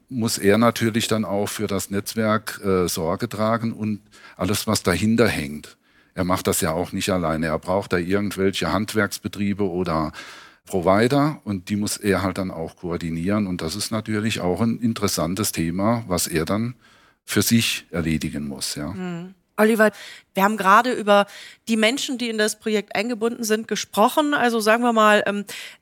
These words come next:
Speaker 2: Eltern, Lehrkräfte, Schülerinnen und Schüler,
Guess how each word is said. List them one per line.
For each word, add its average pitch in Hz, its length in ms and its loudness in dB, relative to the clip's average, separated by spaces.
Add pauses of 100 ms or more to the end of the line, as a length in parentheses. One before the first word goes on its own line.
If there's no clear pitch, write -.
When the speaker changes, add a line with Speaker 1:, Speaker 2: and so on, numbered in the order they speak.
Speaker 2:
Eltern, 247 800 4
Lehrkräfte, 226 840 2
Schülerinnen 240 600 -2
und 208 240 -8
Schüler, 247 580 2